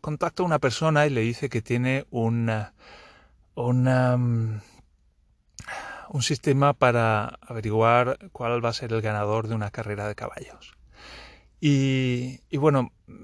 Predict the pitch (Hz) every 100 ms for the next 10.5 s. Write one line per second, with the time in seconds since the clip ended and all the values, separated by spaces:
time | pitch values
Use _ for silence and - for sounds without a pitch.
0 | - 113 - 139 139 147 135 120 - 131
1 | 160 - 139 147 143 127 123 123 123 123
2 | 117 110 - 113 127 131 123 - 113 -
3 | 110 104 117 113 120 127 120 101 101 -
4 | 120 - 98 92 - - 107 101 113 113
5 | 113 104 104 98 98 104 - - 110 113
6 | 127 143 151 147 - - 107 104 104 101
7 | - 104 95 104 107 107 - 110 - _
8 | - 110 98 110 107 104 - - 95 107
9 | 113 - 113 120 110 110 110 _ - 120
10 | - 120 123 107